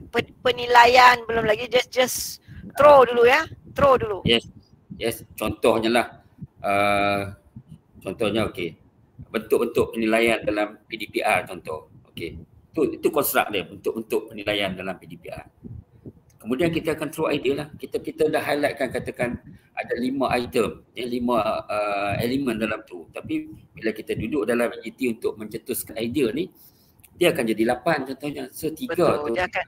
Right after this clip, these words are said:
Speaker 1: dikembangkan lagi.
Speaker 2: Ha, kita akan kembangkan lagi melalui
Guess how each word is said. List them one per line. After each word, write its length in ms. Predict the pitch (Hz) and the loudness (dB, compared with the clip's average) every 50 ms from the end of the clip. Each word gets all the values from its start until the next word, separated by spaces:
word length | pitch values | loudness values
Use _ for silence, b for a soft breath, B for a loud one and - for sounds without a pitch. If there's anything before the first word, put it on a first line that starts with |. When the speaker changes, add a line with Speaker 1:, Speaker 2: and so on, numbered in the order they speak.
| _ _ | _ _
Speaker 1:
dikembangkan 560 | - _ - 180 185 190 196 185 175 170 175 | -20 _ -12 -12 -4 -2 -2 -2 -2 -4 -4
lagi. 240 | 170 170 160 156 147 139 - - _ _ - _ - - - - | -4 -4 -8 -8 -16 -16 -18 -20 _ _ -20 _ -14 -12 -8 -6
Speaker 2:
Ha, 160 | 139 147 143 123 | -4 -2 -2 -2
kita 240 | - - - 135 | -4 -6 -8 -8
akan 120 | - - - - 135 | -10 -10 -14 -12 -4
kembangkan 240 | 139 143 131 - 120 110 - | -4 -2 0 0 -2 -2 -2
lagi 120 | 120 143 143 | -6 -6 -4
melalui 380 | 135 135 135 127 123 147 160 | -2 -2 -2 -2 -2 -4 -4